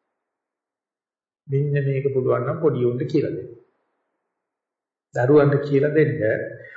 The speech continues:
ඔය වැරදිච්ච කතා කරලා ඇති වැඩක් නැහැ. හරියන දේ කරන්න.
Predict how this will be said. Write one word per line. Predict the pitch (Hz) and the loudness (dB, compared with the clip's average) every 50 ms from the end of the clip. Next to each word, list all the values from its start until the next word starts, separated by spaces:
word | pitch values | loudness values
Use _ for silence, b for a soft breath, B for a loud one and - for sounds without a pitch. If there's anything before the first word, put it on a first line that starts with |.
| B B | B B
ඔය | - 165 170 | -6 -2 2
වැරදිච්ච | 156 139 143 151 151 160 156 147 - | 4 4 4 4 2 2 0 0 -2
කතා | 170 151 147 139 165 160 | -2 -4 -2 -2 -2 -4
කරලා | 160 151 156 160 156 | -2 -2 -2 -2 -2
ඇති | 151 143 147 | -2 -2 -2
වැඩක් | 127 107 - 127 135 - - | -2 0 0 -2 -2 -4 -4
නැහැ. | 180 185 135 - - - - - - _ _ - - | -6 -6 -6 -6 -10 -12 -14 -18 -20 _ _ -16 -12
හරියන | - - 143 165 170 165 156 156 143 | -8 -6 -4 -2 -2 -2 -2 -2 0
දේ | 131 143 160 | -2 -2 -2
කරන්න. | 160 151 - - - - | -4 -6 -8 -8 -8 -10